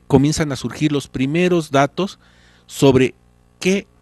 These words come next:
debilidades, qué dificultades tienen los niños en cuanto al aprendizaje de la asignatura. El doctor Lorenzo Sánchez Alavés,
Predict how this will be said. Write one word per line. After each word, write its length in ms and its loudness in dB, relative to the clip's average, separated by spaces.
debilidades, 800 0
qué 160 -8
dificultades 760 -4
tienen 260 -2
los 120 0
niños 360 -2
en 120 -8
cuanto 300 -2
al 80 0
aprendizaje 680 -4
de 120 -6
la 60 -8
asignatura. 640 -16
El 160 0
doctor 320 4
Lorenzo 360 2
Sánchez 360 -6
Alavés, 440 0